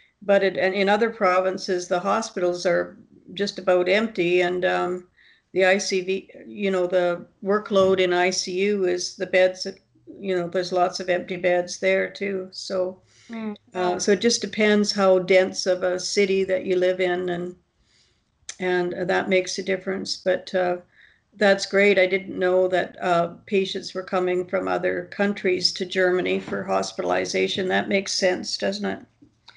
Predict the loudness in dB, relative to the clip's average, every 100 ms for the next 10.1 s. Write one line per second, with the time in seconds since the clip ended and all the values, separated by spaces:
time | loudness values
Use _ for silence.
0 | _ -20 -20 _ _ _ _ -6 -6 -6
1 | -14 _ -6 -6 -6 -8 -4 -2 0 -2
2 | 0 0 -2 -6 -20 -20 -20 -20 _ _
3 | _ _ _ -4 0 0 4 4 4 2
4 | 2 2 2 0 0 2 2 2 2 0
5 | -2 -4 -2 -2 0 2 0 0 -4 -6
6 | -4 0 2 2 -4 -6 -4 -4 -6 -10
7 | _ _ _ _ _ _ -6 -4 0 4
8 | 4 4 2 0 -2 -2 -8 _ _ _
9 | -2 4 4 4 -2 -4 -2 0 2 0